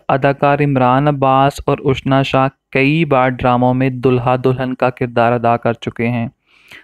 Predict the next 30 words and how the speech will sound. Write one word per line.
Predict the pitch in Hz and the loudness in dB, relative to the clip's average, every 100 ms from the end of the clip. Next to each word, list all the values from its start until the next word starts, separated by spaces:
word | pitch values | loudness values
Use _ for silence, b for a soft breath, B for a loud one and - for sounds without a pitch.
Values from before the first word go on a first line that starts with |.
| B _ | B _
ताहम, | 147 151 170 | 2 2 0
हाल | 139 143 139 | 0 0 2
ही | 143 170 | 2 0
में | 175 151 151 | 2 2 2
वो | 156 | 0
इस | - 143 - | 0 -4 -2
वक्त | - 139 147 147 | 0 0 0 -2
हैरान | 131 127 156 | 2 2 2
रह | 143 127 | 2 2
गए, | 123 123 147 B B B 143 | 2 0 0 B B B -2
जब | 139 143 | 0 2
उन्होंने | 139 143 147 151 | 0 2 2 2
अपनी | 143 - 139 | 0 0 -2
शादी | 147 - 123 123 135 | 0 0 0 0 -4
की | 143 156 | 0 -2
वीडियोज़ | 131 123 123 131 127 - | 0 2 2 2 0 0
देखीं। | 120 117 - 120 123 - - - _ - | -2 -2 -4 -4 -4 -8 -8 -12 _ -6
उशना | 143 - 165 170 | -6 -4 0 0
शाह | 165 160 160 | 2 2 2
और | 156 147 | 2 2
इमरान | 139 131 131 151 | 2 2 2 0
अब्बास | 151 127 123 123 - | -2 0 0 0 -4
ने | 127 131 147 - | -4 -2 -2 -2
चौबीस | 139 139 151 165 - | 0 2 0 -2 -2
मई | 127 123 | -2 -2
को | - 131 | 0 0
अपनी | - 135 135 151 | 0 -4 -4 -2
Instagram | 143 - 180 170 165 165 | -4 0 -2 2 2 2
स्टोरीज | 160 - 131 127 127 - | 0 0 0 0 -2 -2
में | 123 143 | -2 -2